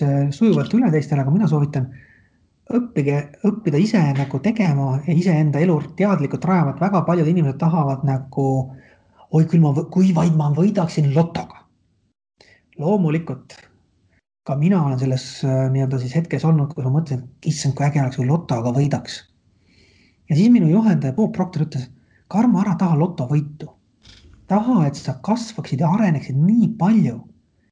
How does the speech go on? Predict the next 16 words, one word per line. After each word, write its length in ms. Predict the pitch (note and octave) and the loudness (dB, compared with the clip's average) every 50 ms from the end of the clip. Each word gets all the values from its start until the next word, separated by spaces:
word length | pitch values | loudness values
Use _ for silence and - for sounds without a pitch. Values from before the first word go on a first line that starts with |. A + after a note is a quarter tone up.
| _ _ _ _ _ _ _ | _ _ _ _ _ _ _
et 80 | D#3 D#3 | -10 -4
sa 80 | - D#3+ D#3 | -2 0 2
võid, 420 | F#3 G3 G3 E3+ E3+ - - - E3 | 2 2 0 0 -4 -10 -6 -4 -2
äh, 280 | D#3+ D#3 D#3 D3+ D3+ D3 D3 - - _ _ _ _ _ _ _ _ - | 0 0 0 0 -2 -4 -6 -10 -18 _ _ _ _ _ _ _ _ -2
luua 380 | E3 G#3 B3 A#3+ G#3 E3+ D#3 D3+ | 2 4 4 4 4 2 0 0
täpselt 340 | G3 A#3 A#3 - - D3+ - | -2 -4 -2 -2 -6 -4 -2
sellise 260 | G3 G#3+ G#3 E3 E3 | 0 0 0 2 2
elu, 120 | F#3 F#3 E3+ | 2 2 2
nagu 140 | D3+ C3 C3+ | 2 0 0
sa 80 | D3+ G3 | -2 0
ise 160 | - F#3+ D3 - | 0 -2 -2 0
tahad 320 | - G3+ G#3 G3+ D#3+ D3 D3+ | -2 -2 0 0 0 0 0
ja 40 | |
sinu 180 | C#3 D3+ C#3 C3+ | -2 0 -2 -2
sissetulekud 640 | B2+ - A3+ - - - D#3 F3+ C#3+ - - C#3 C3 - | -2 -4 -6 -6 -2 -4 -4 -4 -4 -6 -6 -8 -6 -2
jäävadki 640 | - D#3 E3+ F#3+ G3+ G3 E3+ C3 - - - - - | 0 2 2 2 2 2 0 0 -2 -6 -10 -14 -14